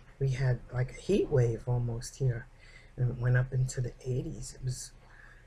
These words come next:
it went from one extreme to another. But, um, I hope we get a little bit of spring before summer. It's always nice to have those,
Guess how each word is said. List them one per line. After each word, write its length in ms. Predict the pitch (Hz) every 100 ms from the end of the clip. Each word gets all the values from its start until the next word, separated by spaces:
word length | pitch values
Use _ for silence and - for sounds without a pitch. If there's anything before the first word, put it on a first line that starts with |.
| - -
it 140 | -
went 240 | 131 131
from 240 | - 127 120
one 160 | 131
extreme 500 | 135 - - 151 147 131
to 100 | -
another. 380 | 120 120 139 113 - - - -
But, 200 | 131 123 - -
um, 340 | 123 113 127 - - - - - - - -
I 40 |
hope 240 | 139 165 190
we 80 |
get 180 | 175 135
a 40 | 131
little 260 | 156 165
bit 160 | 143 127
of 80 | -
spring 640 | - - 127 123 123 127 - - - - - -
before 340 | 131 127 - 123
summer. 540 | - 131 117 117 123 - - - - - - - -
It's 160 | - 123
always 260 | 117 127
nice 300 | 135 127 127
to 80 | -
have 240 | 127 127 -
those, 400 | 123 120 -